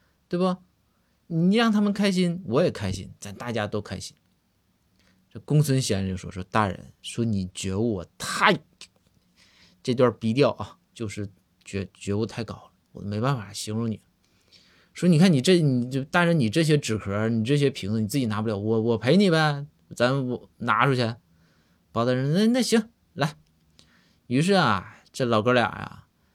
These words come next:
拎着一人抱一大袋子这个瓶子啊，完还有抻着纸壳子就出来。这公孙就想，你看，我这跟包大人出来啊，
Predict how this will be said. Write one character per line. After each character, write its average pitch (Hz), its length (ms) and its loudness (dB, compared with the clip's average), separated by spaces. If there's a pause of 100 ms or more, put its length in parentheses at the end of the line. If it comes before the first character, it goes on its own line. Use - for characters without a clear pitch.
(180)
拎 127 240 0
着 117 500 4
一 139 180 0
人 120 260 4
抱 120 220 4
一 - 20 2
大 113 180 0
袋 113 280 0
子 101 160 -6
这 104 100 -8
个 104 120 -8
瓶 110 420 -8
子 110 80 -4
啊， 82 340 -12
完 98 140 -12
还 - 160 -8
有 104 160 -2
抻 110 240 -6
着 113 100 0
纸 104 220 -6
壳 98 340 -12
子 104 100 -6
就 98 140 -6
出 - 320 -14
来。 90 80 -20 (1500)
这 110 100 -6
公 139 180 0
孙 131 160 0
就 117 120 2
想， 107 240 -6
你 - 80 -20
看， - 200 -12 (440)
我 - 200 -20
这 135 140 -4
跟 117 200 -2
包 120 280 -4
大 127 80 0
人 104 180 -6
出 - 320 -14
来 71 80 -18
啊， - 240 -20